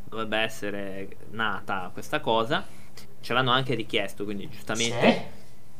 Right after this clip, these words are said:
Speaker 1: andremo a parlarne.
Speaker 2: Dirò anche la mia pe-, mia opinione su quello, ovviamente.
Speaker 1: Certo, ma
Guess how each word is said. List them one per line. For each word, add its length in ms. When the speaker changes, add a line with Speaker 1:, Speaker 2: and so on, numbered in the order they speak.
Speaker 1:
andremo 300
a 60
parlarne. 680
Speaker 2:
Dirò 200
anche 160
la 80
mia 160
pe-, 260
mia 180
opinione 380
su 160
quello, 320
ovviamente. 520
Speaker 1:
Certo, 260
ma 260